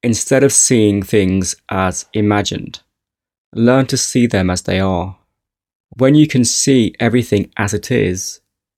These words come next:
you will also see yourself as you are.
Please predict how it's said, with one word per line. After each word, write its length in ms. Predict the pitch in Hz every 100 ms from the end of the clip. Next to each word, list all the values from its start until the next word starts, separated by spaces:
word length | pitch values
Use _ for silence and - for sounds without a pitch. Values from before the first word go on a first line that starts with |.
| _ _ _ -
you 160 | 110
will 140 | 107 - -
also 340 | 120 123 -
see 300 | - - 110
yourself 720 | 98 95 - 123 117 90 - -
as 200 | 98 -
you 140 | 92 87
are. 300 | 85 113